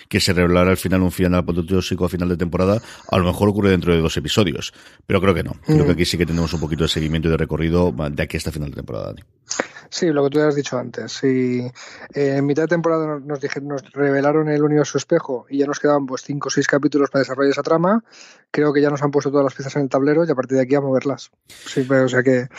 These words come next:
Speaker 2: de aquí, eh, Ángel Rojo, forever and ever, hasta que acabe la tempo-, la, la temporada, por lo menos. Mm.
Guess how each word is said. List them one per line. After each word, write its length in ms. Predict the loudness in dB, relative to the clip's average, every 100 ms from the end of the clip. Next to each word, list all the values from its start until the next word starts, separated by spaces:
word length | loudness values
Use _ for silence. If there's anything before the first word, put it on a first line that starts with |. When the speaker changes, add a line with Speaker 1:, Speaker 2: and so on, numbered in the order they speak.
| -14 -12 -4
Speaker 2:
de 80 | 0
aquí, 120 | 0
eh, 360 | 0 0 0 0
Ángel 260 | -2 -2 0
Rojo, 480 | -2 0 0 0 -4
forever 560 | -6 -4 -2 -2 -4
and 100 | -6
ever, 220 | -8 -10 -10 -12
hasta 160 | -4 0
que 60 | 4
acabe 160 | 4
la 40 | 2
tempo-, 220 | 0 2
la, 360 | 4 4 2 0
la 40 |
temporada, 380 | -2 -2 2 2
por 100 | 2
lo 60 |
menos. 340 | -6 -10 -16 -20 -20
Mm. 60 | -12